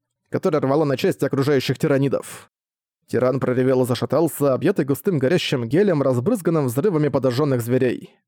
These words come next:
Он слепо размахивал своими костяными клинками, которые выдрали кишки ещё одному плюющемуся огнём падальщику, и тот тоже мгновенно загорелся.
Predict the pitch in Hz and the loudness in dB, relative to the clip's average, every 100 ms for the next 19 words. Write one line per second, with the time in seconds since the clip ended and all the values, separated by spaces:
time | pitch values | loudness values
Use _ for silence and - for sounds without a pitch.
0 | _ _ _ _ _ 123 117 - 160 151 | _ _ _ _ _ -4 -4 -2 0 2
1 | 135 139 165 139 131 - 135 147 135 - | 0 0 -2 0 -2 0 0 0 -2 -2
2 | 135 139 131 120 120 175 165 131 127 254 | -2 0 0 -2 0 0 0 0 -2 2
3 | 156 123 196 147 131 131 - 233 131 - | 2 2 0 0 0 -2 -2 0 0 2
4 | 185 139 147 123 131 165 143 131 - 131 | 0 2 0 0 2 2 0 -2 0 -2
5 | 123 139 117 190 143 147 147 143 123 - | 0 -2 0 0 0 -2 0 0 0 -6
6 | _ _ _ _ _ 247 220 185 220 131 | _ _ _ _ _ -2 0 0 0 0
7 | 127 123 127 123 120 120 120 110 160 - | 0 0 0 0 0 0 0 2 0 0
8 | 139 | 0